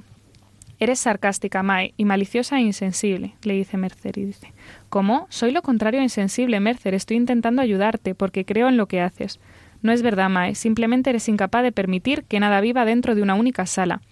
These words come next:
Y mi trabajo existe dentro de una sala. No existe en ninguna otra parte.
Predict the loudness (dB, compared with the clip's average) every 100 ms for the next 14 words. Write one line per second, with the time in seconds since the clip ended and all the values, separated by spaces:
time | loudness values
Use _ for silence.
0 | -20 -20 -6 -2 0 2 2 0 -2 -4
1 | -6 -4 -4 0 0 0 0 0 0 0
2 | 0 -2 -6 -20 -20 -4 -2 0 -2 0
3 | 2 2 2 2 0 -2 -2 -4 -6